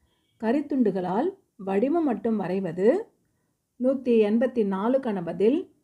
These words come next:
ஆப்ஷன் பி, புனையா ஓவியம். கேள்வி நூத்தி எண்பத்தி ஐந்து, சித்திரகார புலி என அழைக்கப்பட்டவர் யார்? சித்திரகார புலி என அழைக்கப்பட்டவர்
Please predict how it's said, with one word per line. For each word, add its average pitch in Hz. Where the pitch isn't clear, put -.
ஆப்ஷன் 220
பி, 220
புனையா 208
ஓவியம். 180
கேள்வி 294
நூத்தி 269
எண்பத்தி 247
ஐந்து, 220
சித்திரகார 330
புலி 285
என 247
அழைக்கப்பட்டவர் 233
யார்? 190
சித்திரகார 302
புலி 269
என 240
அழைக்கப்பட்டவர் 220